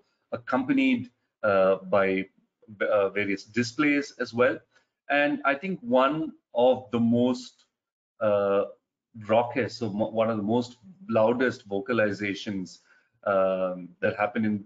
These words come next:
in the bird world, at least here in, in Southeast Asia, are the great hornbills. Now, these are massive birds, I must say. They're about, you know, three feet tall from head to tail. Uh, they have a large wingspan, um,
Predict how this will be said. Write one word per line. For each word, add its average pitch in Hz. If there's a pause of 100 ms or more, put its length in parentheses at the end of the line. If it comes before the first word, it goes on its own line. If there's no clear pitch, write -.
in 104
the 92
bird 104
world, 98
at -
least 127
here 110
in, 98
in 98
Southeast 107
Asia, 135 (400)
are 104
the 101
great 98
hornbills. 92 (480)
Now, 120
these 170
are 151
massive 117
birds, 113
I 113
must 92
say. 101
They're 98
about, 92
you 101
know, 85 (500)
three 113
feet 113
tall 104
from 98
head 98
to -
tail. 147 (500)
Uh, 101 (100)
they 110
have 107
a 95
large 101
wingspan, 120 (400)
um, 101